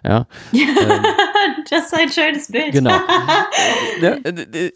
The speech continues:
Speaker 1: so, das ist,
Speaker 2: Ja.
Speaker 1: da ist halt einfach ein Kühlschrank, der will gefüllt werden, äh, Ende des Monats. Ähm,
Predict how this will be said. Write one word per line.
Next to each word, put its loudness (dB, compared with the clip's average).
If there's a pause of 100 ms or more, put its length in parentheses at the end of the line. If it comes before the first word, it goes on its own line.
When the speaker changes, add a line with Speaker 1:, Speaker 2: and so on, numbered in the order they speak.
(120)
Speaker 1:
so, 0
das -2
ist, -4
Speaker 2:
Ja. 4 (220)
Speaker 1:
da 2
ist 2
halt 2
einfach 0
ein 2
Kühlschrank, 0
der 2
will 4 (220)
gefüllt 0
werden, 2
äh, 4
Ende 0
des -2
Monats. 2
Ähm, 2